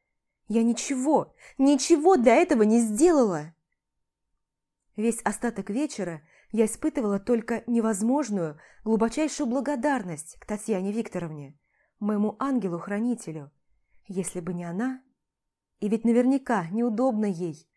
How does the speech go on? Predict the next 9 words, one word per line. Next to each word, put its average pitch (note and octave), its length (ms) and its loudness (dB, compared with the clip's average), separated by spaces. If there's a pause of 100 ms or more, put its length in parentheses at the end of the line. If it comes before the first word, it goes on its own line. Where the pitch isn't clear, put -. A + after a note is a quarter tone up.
(240)
Весь B3+ 300 0
университет B3 680 -2
в - 100 -20
курсе C#4+ 360 -6
про A#3 160 -4
её A#3+ 160 0
отношения A#3+ 560 -4
с - 120 -12
историком, G#3 800 -4